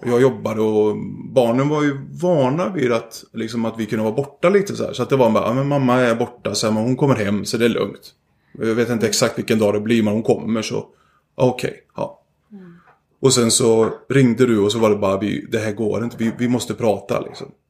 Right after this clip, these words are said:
Speaker 1: Så vi, och dina föräldrar var inte hemma då, utan vi, vi träffades <laughs> hos dina föräldrar. Och så satte vi oss och, och bara liksom så här, då var det ju ganska,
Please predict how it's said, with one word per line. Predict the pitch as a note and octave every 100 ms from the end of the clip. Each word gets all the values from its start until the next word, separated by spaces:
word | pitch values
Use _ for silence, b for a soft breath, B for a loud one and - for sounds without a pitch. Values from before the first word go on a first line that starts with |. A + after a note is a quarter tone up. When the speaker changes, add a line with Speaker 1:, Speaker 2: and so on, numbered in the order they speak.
| _ _ _ _ _
Speaker 1:
Så | - A#2+
vi, | A#2+ A2+
och | B2
dina | B2+ A#2+
föräldrar | - D3 B2 B2+
var | D3
inte | D3 C#3
hemma | A#2+ G#2+ G2+
då, | G#2
utan | G#2 A#2
vi, | A2 A#2
vi | B2+
träffades | - D3 C3 A#2+
<laughs> | - - C#3
hos | F3 C#3
dina | D3 B2+
föräldrar. | A#2 B2 A#2 A2 C#3 D3+ B B B B
Och | B2+
så | B2
satte | - C3+ - C3+
vi | B2+
oss | G2 -
och, | A2+ -
och | A#2
bara | A#2 G#2
liksom | G2+ A2
så | G#2
här, | G#2 - - _ _ _ _ _ _ _ -
då | C3
var | A#2+
det | G#2+
ju | G#2
ganska, | A2+ A2 - G#2+ G2 F#2+